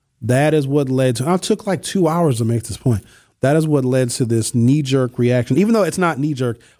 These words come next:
they really started in nineteen seventy-three with wanting to outlaw abortion because they knew that we would arrive at this point where white deaths would outpace white births. So you have to stop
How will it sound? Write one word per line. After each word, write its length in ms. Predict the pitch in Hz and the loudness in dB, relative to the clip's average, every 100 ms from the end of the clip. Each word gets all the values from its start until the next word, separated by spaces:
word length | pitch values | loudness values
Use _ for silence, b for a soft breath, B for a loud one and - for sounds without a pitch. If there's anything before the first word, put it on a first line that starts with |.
| - | 0
they 80 | |
really 240 | 147 196 175 | 2 2 0
started 480 | - 151 147 127 120 | -2 -2 0 -2 -2
in 140 | 127 | -2
nineteen 340 | 127 120 127 | 0 0 -2
seventy-three 800 | 113 - 117 110 104 - 117 113 - | -2 0 0 0 -2 -2 0 0 -2
with 160 | 127 - | -2 0
wanting 240 | 123 123 | 0 0
to 80 | 120 | 0
outlaw 300 | 120 117 123 | 0 0 0
abortion 420 | 113 123 147 135 | 0 0 0 0
because 280 | 117 117 120 | -4 -2 -2
they 160 | 113 139 | 0 2
knew 200 | 139 175 | 2 2
that 100 | 131 | 0
we 120 | 120 | -2
would 120 | 147 | 0
arrive 400 | 131 123 131 135 | 0 0 0 -2
at 80 | 117 | -4
this 160 | 123 110 | -6 -2
point 320 | 165 156 113 b b b b | 0 0 -2 b b b b
where 340 | 123 127 139 151 | -2 2 2 0
white 540 | 120 131 135 127 107 | 0 0 0 -2 -4
deaths 800 | 143 165 131 123 - - - _ _ _ _ _ _ | 0 2 0 -4 -12 -20 -20 _ _ _ _ _ _
would 280 | 120 135 131 | 2 2 2
outpace 760 | 131 131 117 - 135 127 120 | 0 -2 -4 -2 0 0 -2
white 460 | 123 123 123 117 110 | -2 0 0 -2 -2
births. 300 | 151 147 110 | 0 0 -2
So 100 | - | -6
you 200 | 113 120 | -4 -4
have 280 | 117 139 135 | -2 -2 -2
to 120 | 120 | -4
stop 520 | - - 139 135 127 | -4 -2 0 0 -4